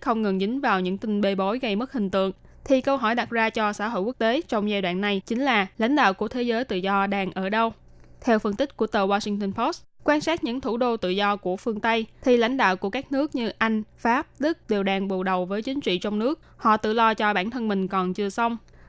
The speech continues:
Còn tờ Independent của Anh thì bình luận,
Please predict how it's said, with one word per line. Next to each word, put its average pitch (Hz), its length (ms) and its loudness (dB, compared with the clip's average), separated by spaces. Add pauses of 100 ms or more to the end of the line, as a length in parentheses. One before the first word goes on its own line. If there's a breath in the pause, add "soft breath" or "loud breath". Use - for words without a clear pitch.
Còn 262 160 4
tờ 254 160 6
Independent 226 840 -2
của 208 120 -4
Anh 233 260 -2 (100)
thì 202 220 -2
bình 185 220 -2
luận, 185 200 0